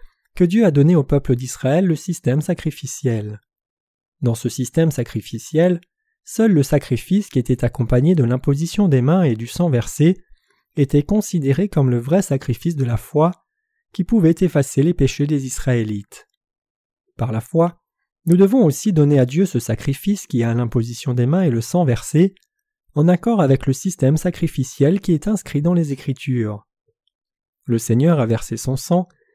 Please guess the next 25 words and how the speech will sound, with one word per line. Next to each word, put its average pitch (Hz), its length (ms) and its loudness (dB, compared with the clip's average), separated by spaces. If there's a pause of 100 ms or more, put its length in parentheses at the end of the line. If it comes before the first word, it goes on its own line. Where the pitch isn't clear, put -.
(140)
parce 143 200 -2
qu'il 170 180 0
avait 170 160 2
pris 180 180 -2
tous 233 200 0
nos 196 140 4
péchés 139 320 0
à 160 60 2
notre 117 280 -2
place 156 480 -4 (380)
et 147 140 2
a 165 80 0
ainsi 196 480 0
expié 151 420 0
tous 190 160 -4
ses 143 180 -2
péchés. 156 560 0 (600)
Matthieu 139 340 0
trois, 143 240 -2
verset 120 320 -6
quinze, 180 520 -4 (560)
Jean 131 360 0
un, 156 160 2
verset 127 340 -4
vingt-neuf, 120 600 -6